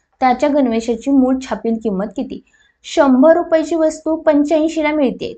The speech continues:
तर गणवेशाला एकशे छत्तीस रुपये दिले असतील तर त्याची छापील किंमत किती? म्हणजे तुम्हाला काय करावं लागेल? इथं तिरकस गुणाकार करावा लागेल. इथं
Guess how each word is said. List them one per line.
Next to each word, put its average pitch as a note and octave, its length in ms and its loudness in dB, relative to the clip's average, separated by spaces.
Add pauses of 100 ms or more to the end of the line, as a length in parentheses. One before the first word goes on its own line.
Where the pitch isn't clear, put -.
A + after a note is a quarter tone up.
तर C4+ 180 0
गणवेशाला C4 540 0
एकशे C4+ 380 -4
छत्तीस D4 380 -2
रुपये D4 260 0
दिले C#4 240 -2
असतील C4+ 440 -4 (160)
तर A#3+ 160 2
त्याची B3 440 -4
छापील G4 420 0
किंमत F#3+ 340 -6
किती? - 300 -14 (460)
म्हणजे A#3 180 -2
तुम्हाला C#4 300 0
काय C#4 160 -2
करावं C4+ 300 0
लागेल? C4+ 240 0
इथं C4+ 220 -2
तिरकस D4+ 500 -2
गुणाकार C#4 400 0
करावा B3 360 2
लागेल. B3 340 0 (420)
इथं C4 400 -4